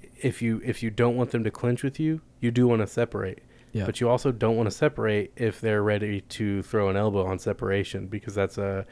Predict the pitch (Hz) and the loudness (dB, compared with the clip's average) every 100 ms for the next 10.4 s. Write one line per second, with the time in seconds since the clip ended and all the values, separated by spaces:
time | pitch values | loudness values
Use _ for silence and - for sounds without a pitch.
0 | - - - - 120 117 113 123 113 117 | -16 -20 -16 0 2 4 2 0 0 2
1 | 104 92 - - - - 117 113 110 - | 2 -2 -10 -20 -20 -2 2 2 2 0
2 | 110 113 107 104 101 95 95 - 95 95 | 0 0 0 0 0 -2 -4 -6 -2 -2
3 | 92 - 110 101 104 113 101 98 104 110 | -2 -2 -4 -2 0 2 2 2 2 2
4 | 101 - - - - - - - - 120 | 0 -4 -18 -20 -20 -20 -20 -20 -12 -2
5 | 120 117 113 - 113 107 - 113 - 113 | 2 2 2 0 -2 -2 -4 -6 2 2
6 | 107 - - 107 101 101 98 - - - | 2 -4 -4 0 2 0 -2 -6 -14 -18
7 | - - - - 120 110 123 123 107 95 | -20 -20 -8 -2 0 4 2 2 2 2
8 | 95 92 104 - 117 113 104 110 110 - | 0 -2 -4 -2 2 2 2 0 -2 0
9 | 117 101 - 110 110 - 104 - 101 95 | 0 0 -2 -4 -2 -4 -6 -2 0 2
10 | 104 95 95 | 0 0 -4